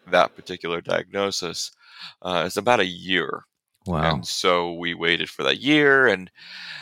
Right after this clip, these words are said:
Speaker 1: we kinda knew at that point. We'd done a lot of reading, and we, you know, Googled things and, and different things. And eventually, um, we got that diagnosis. And then they give you a list of all the different things that you, uh, might, you know,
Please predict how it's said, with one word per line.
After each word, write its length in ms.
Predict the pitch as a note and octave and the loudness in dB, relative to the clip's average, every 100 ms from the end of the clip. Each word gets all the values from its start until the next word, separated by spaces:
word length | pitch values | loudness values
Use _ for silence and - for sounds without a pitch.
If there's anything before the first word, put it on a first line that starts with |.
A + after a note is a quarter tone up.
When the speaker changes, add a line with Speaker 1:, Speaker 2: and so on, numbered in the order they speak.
| - - | -10 -4
Speaker 1:
we 100 | C3+ | 2
kinda 340 | - D#3+ D3+ | 6 8 6
knew 280 | B2 A#2 A#2 | 2 2 4
at 100 | A#2 | 4
that 160 | A#2+ - | 4 2
point. 280 | A2 G#2+ G2+ | 2 4 4
We'd 160 | G2 | 2
done 140 | G2 F#2+ | 6 6
a 40 | |
lot 160 | F#2 F#2 | 6 4
of 120 | F#2 | 2
reading, 400 | A#2+ A2+ A2+ G#2+ | 2 4 2 2
and 100 | F#2 | -2
we, 140 | F2 - _ - | -4 -10 _ -20
you 100 | - | -6
know, 140 | F#2+ F2 | -2 -2
Googled 460 | E2 G#2+ G2 G2 - | -4 -6 -4 -4 0
things 480 | G2+ G2 F#2+ F2+ - | 2 2 0 -10 -8
and, 300 | F2+ F2 E2 | -8 -8 -2
and 180 | F2+ F2+ | -2 2
different 300 | F2+ D2+ - | 0 -2 0
things. 320 | F#2 F2 - - - - - | 0 0 -8 -16 -18 -2 4
And 120 | G2+ | 4
eventually, 880 | F2 G2 F#2+ G2+ F2 F2 E2 E2 _ _ _ _ _ - | 4 0 0 -2 -2 -4 -6 -10 _ _ _ _ _ -4
um, 400 | F2 F2 E2+ E2+ | -2 -2 -4 -6
we 80 | F2 | -2
got 160 | D2 | -2
that 140 | C#2 - | -2 -2
diagnosis. 720 | C#2 - - E2 - E2+ - | -2 -2 -6 -6 -6 -6 -6
And 100 | F2+ | -2
then 100 | G2 | 2
they 100 | G2+ | 4
give 160 | G2+ G2 | 4 4
you 120 | F#2+ | 4
a 40 | |
list 320 | F#2+ G2 G2 F#2 | 6 4 2 -2
of 100 | F2 | 0
all 260 | F2 F2 | 0 0
the 120 | F2 | -2
different 320 | F2 E2 D2 - | -6 -8 -10 -8
things 380 | E2 E2+ D#2+ | -8 -8 -10
that 380 | E2 C#2+ - - | -12 -8 -10 -10
you, 460 | F2+ E2+ F2 E2+ D#2+ _ _ _ - _ | -10 -10 -10 -12 -16 _ _ _ -20 _
uh, 300 | D#3+ D3 C#3 | -2 2 2
might, 340 | B2 B2 B2 - | 2 2 2 -4
you 160 | E2+ | -4
know, 380 | G2+ G2 G2 G2 | 0 0 -2 -8